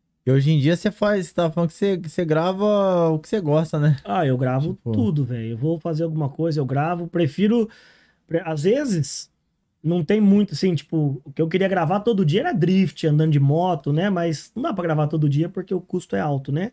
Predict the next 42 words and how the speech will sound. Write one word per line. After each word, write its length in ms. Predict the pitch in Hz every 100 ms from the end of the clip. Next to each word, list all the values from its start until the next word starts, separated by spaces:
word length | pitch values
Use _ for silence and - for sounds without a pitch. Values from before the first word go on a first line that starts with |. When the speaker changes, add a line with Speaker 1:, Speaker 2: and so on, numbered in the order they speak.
| _ - - _ _ -
Speaker 2:
Mas, 440 | 165 180 175 -
ah, 260 | 185 226 226
eu 100 | 220
vou 180 | 196 220
ali 180 | 220 214
no 120 | 202
mercado, 580 | 196 190 180 190 202 170
eu 100 | 165
vou 200 | 151 180
ali 160 | 180 170
fazer 220 | 156 160
alguma 260 | 156 147
coisa, 420 | 139 165 185 214 220
eu 300 | 226 220 - _ -
tento 260 | 180 185 202
trazer 380 | 208 196 190
também 340 | 196 190 180 196
pro, 500 | 196 190 202 226 220 _ _ _ _ _ _ _ -
pro 140 | 208
canal, 480 | 214 233 190 147 135
né? 220 | 156 226 _ _ _ _
O 80 | 135
meu 180 | 147 156
dia 200 | 160 208
a 20 |
dia, 340 | 147 165 233
que 160 | 240 -
é, 500 | 262 285 285 196 127 _ _ _ _
às 80 | 143
vezes 200 | 170 185
não 100 | 185
faz 220 | 160 170
nada, 540 | 156 165 220 294 349 349 - _ _ _ _ _ _ -
você 140 | -
grava 240 | 233 208 208
qualquer 280 | 208 226 233
coisa, 340 | 214 180 147
mas 260 | 139 139 139
a 80 |
ideia 380 | 139 127 135 175
é 40 | 202
trazer 640 | 214 202 151 175 226